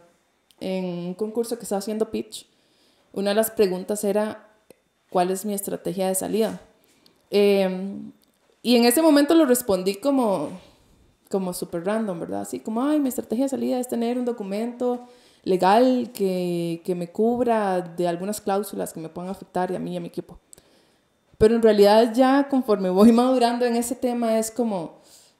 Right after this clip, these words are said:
"Rayos, es que primero tengo que pensar hasta dónde quiero entrar". Porque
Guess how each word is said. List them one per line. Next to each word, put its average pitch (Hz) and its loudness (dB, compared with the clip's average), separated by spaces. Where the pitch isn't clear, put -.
"Rayos, 185 -4
es 180 -8
que 202 -6
primero 185 -2
tengo 196 -4
que 233 -6
pensar 185 -4
hasta 202 -8
dónde 180 -4
quiero 190 -2
entrar". 190 -4
Porque 185 -2